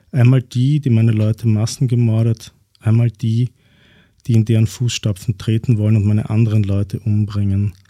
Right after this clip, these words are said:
Äh, und du schreibst ja auch in diesen drei Sprachen im dritten Teil des Gedichtbands in, in Aprillen,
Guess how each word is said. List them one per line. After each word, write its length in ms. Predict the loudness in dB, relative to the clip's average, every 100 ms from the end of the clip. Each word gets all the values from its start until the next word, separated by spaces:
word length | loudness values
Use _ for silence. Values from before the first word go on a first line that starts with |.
| _ _ _ _ _ _ _ _ -6
Äh, 40 |
und 540 | -2 0 0 -2 -2
du 60 | -4
schreibst 380 | -2 0 0 -2
ja 80 | 0
auch 180 | 0
in 60 | 0
diesen 200 | 0 -2
drei 220 | -2 -4
Sprachen 400 | -4 -4 -4 -2
im 120 | -2
dritten 340 | 0 -2 0 -4
Teil 260 | -2 -2
des 140 | -4 -6
Gedichtbands 580 | -8 -8 -8 -6 -6 -6
in, 200 | -6 -6 -8
in 220 | -6 -4
Aprillen, 640 | -6 -6 -2 -2 0 -2